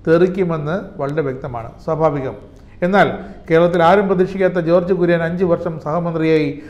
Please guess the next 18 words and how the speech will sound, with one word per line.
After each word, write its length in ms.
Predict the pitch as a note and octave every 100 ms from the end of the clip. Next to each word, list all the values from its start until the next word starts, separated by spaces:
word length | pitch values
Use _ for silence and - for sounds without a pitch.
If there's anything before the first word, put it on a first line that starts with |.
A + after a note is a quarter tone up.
| - C#3+
അവിടെ 240 | D#3 E3
തന്നെ 120 | E3
കാണും. 300 | D#3 D#3+ G3+
രാജ്യ-, 320 | D#3+ D3 E3
ഏതെങ്കിലും 320 | D3+ D#3+ D#3+ D#3+
ഒരു 120 | D3
രാജ്യസഭാ 680 | D#3 E3+ F3 E3 D3+ C#3 - - -
അംഗമായി, 720 | - D3 E3 D#3 D3 C#3 C#3 C#3 - - - -
ആ, 420 | A#2+ A#2+ B2 A#2+ A#2+ C#3+ C3
രാജ്യസഭയിലും 540 | C#3+ E3 F3 E3 D3+ C3
കാണും. 200 | G#2 G#2 - D3
കാരണം 460 | D#3 E3 D#3 - - - - -
അദ്ദേഹം 380 | B2+ C#3+ E3 D#3+ D#3
ക്രൈസ്തവ 340 | D3+ D3+ D3+ F3+
സമുദായത്തിന് 480 | F3+ D#3+ D#3+ D#3 C#3+
നൽകിയ 420 | C#3 C#3 C3+ A2+ - - - -
മന്ത്രിയാണ്. 500 | B2+ C3 C3 A#2 A2 -
ഇതോടെ 520 | E3+ A3+ G3+ C3+ -